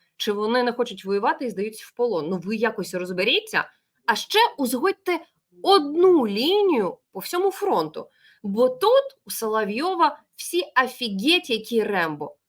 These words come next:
А потім, коли дивишся відео, як росіяни здаються в полон, що вони розповідають із фронту, то якось картинка геть інша. Одним словом, виявляється, що зоофіли,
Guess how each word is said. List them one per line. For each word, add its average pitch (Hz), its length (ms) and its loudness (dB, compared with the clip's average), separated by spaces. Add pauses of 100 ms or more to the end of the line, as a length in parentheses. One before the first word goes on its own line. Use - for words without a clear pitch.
А 170 140 -4
потім, 403 420 2
коли 233 240 0
дивишся 202 460 2
відео, 254 340 0
як 214 180 -4
росіяни 175 360 -6
здаються 175 280 -8
в 147 100 -14
полон, 247 300 -2
що 214 200 -6
вони 196 180 -2
розповідають 196 500 -4
із 151 80 -10
фронту, 415 420 0 (320)
то 370 80 0
якось 349 220 0
картинка 320 640 0 (160)
геть 277 320 0
інша. 277 400 2 (680)
Одним 349 240 6
словом, 202 420 4 (280)
виявляється, 240 500 4
що 196 240 -4
зоофіли, 190 680 -2